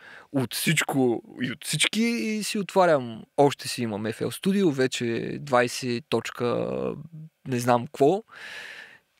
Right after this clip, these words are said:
И там си правя някакви неща.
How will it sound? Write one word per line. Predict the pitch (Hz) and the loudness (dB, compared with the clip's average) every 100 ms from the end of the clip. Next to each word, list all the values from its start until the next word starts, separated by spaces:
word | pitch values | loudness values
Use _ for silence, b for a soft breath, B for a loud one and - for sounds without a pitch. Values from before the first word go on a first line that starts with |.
| - | -2
И | 220 | 4
там | 240 208 180 139 117 - 160 | 6 6 4 -2 -4 -8 -10
си | - 143 _ _ | -8 -8 _ _
правя | - 147 151 127 | 8 10 8 6
някакви | 123 - 120 | 0 -2 -8
неща. | 117 - 180 196 | -4 2 4 4